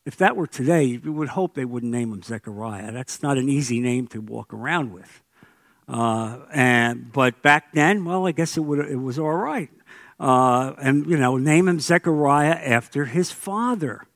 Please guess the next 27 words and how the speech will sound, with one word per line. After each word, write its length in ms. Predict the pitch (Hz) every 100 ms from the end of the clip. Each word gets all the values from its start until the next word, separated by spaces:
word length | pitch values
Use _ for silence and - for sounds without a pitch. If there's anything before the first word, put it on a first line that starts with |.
| _ - - - _
But 160 | 147
when 160 | 175 190
they 100 | 190
were 160 | 185
told 720 | 180 - 240 294 196 180 233 156 - - -
that 160 | 196
the 100 | 202
name 380 | 196 214 269 277
of 100 | 214
the 100 | 185
baby 520 | 151 202 277 226 196
would 220 | 175 170
be 200 | 143 151
John, 760 | 123 - 180 277 226 139 175 190 - _ _ _ _ _ _
well, 100 | 190
the 100 | 196
neighbors 460 | 226 269 226 220
and 140 | 185 202
friends 240 | 233 233
go, 200 | 226 208
"John? 800 | - - 262 381 233 160 220 214 - _ _ _ _ _ _ _
What 180 | - 285
kind 240 | 247 302 285
of 80 |
name 300 | 254 269 285
is 180 | 277 220
John? 580 | - 269 311 339 208 120